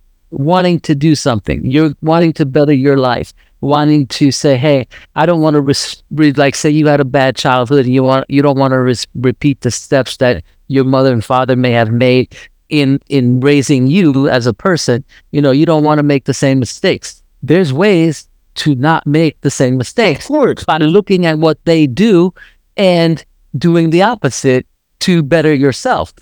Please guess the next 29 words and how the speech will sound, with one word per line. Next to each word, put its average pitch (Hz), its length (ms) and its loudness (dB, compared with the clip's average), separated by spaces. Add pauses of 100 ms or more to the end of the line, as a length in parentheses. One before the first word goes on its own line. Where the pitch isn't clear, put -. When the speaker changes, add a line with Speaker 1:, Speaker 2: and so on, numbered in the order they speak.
(160)
Speaker 1:
So 170 160 0
if - 120 -8
someone 190 420 0
comes 180 220 0
along 190 420 2
and 160 140 0
says, 160 280 0
"Hey, 208 320 0 (340)
you're 165 180 0
just 147 460 -2
like 147 260 0
your 135 120 2
mother, 123 380 2
you're 135 220 2
just 127 420 -4
like 131 240 -2
your 127 140 2
father," 117 540 0 (240)
and 147 240 2
you 165 120 2
know 160 220 2
you're 147 220 2
not, 202 460 -2
how 185 180 0
can 175 240 -2
that 135 180 0
shake - 400 -2
your 147 100 2
foundation? 139 720 -2